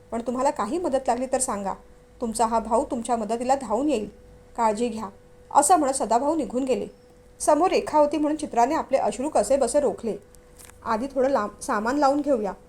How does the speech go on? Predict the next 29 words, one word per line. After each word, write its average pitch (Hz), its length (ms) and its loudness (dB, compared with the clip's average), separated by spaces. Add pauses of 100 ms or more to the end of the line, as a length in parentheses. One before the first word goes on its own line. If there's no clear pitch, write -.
(280)
मग 330 180 0
जेवण 320 260 0
करून 311 260 0
घेऊया. 233 320 0 (540)
आज 254 220 -2
फक्त - 220 -6
जेवण, 277 360 0 (160)
जेवणात 254 380 2
वरण 254 260 0
भातच 302 320 -2
लाव," 240 160 0 (580)
चित्रा 240 280 0
म्हणाली. 202 320 -4 (380)
रेखाने 311 360 2
भरभर 285 300 4
सगळं 330 240 2
आवरून 294 280 2
घेतलं. 277 320 -2 (380)
तिच्या 294 200 0
प्रत्येक 277 460 -2
कामात 226 240 -2 (100)
इतकी 285 240 -4
चपळाई 311 380 2
होती 302 260 -4
की 302 140 -8
चित्राला 294 440 0
तिचं 330 260 -4
नवल 220 220 0
वाटलं. 202 300 -2